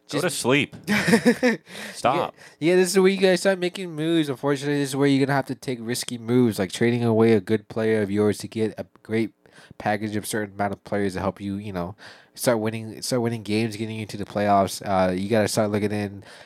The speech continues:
Speaker 2: um, into, um, who's on the waiver wire. You gotta pay attention. I mean, y-, things happen, like, here and there, you know, in fantasy. Like, for example, Cordell Patterson got put on the I R just all of a sudden. Like, no one knew that was gonna happen.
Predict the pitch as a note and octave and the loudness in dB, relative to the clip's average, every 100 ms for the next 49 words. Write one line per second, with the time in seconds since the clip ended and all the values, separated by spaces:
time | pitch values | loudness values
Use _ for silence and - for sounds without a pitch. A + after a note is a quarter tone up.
0 | _ - G#2 G2 G2 G2 G2 - G#2 G2 | _ -6 0 2 0 -2 -10 -6 -4 -2
1 | F#2+ F2+ F2+ F2+ F2+ G2 _ - A#2+ A#2 | 0 2 0 -2 -8 -20 _ -2 -2 0
2 | A#2 G#2+ G#2 A2 G#2+ G#2 G#2 G#2+ A2 G#2+ | -2 0 2 4 4 6 6 6 2 -2
3 | G2 G#2+ G2 - A2 G#2+ A2 G#2 G2 F#2+ | -2 -4 -4 -6 -8 -6 -6 -4 -6 -6
4 | F#2 - - - - - G3 F#3+ F3+ A#3 | -10 -14 -20 -20 -20 -10 -10 -2 0 0
5 | G#3 D3 F3 D3+ A#2+ G#2 - _ _ _ | 0 2 2 -2 -8 -12 -14 _ _ _
6 | _ - A#2 G#2 A#2+ C#3 C3+ A#2+ B2 A#2+ | _ -10 -8 -8 -4 0 2 2 2 2
7 | G2 G2 G#2+ G#2 - A2 G#2 A2+ G#2 - | 2 0 -2 -2 -2 -4 -2 0 0 0
8 | A2+ F#2+ G#2 G2 G#2 G2 A2+ G#2+ G2 G2 | -4 -2 -2 0 0 0 0 0 -2 -2
9 | G2+ G2 G#2 G2 - G2 F2+ F2+ F#2 G2 | -2 -4 -8 -10 -8 -10 -10 -8 -2 2
10 | F#2+ F2+ - - F#2+ F#2+ F2+ G#2 F2+ F2 | 2 -2 -8 -4 -2 -2 -4 -8 -8 -12
11 | _ _ _ _ _ _ _ _ - F#2 | _ _ _ _ _ _ _ _ -20 -12
12 | G2 G2+ G#2 G2 F#2 E2+ E2 F2+ F2 - | -8 -6 -4 0 0 -2 -8 -6 -6 -8
13 | C#2+ | -16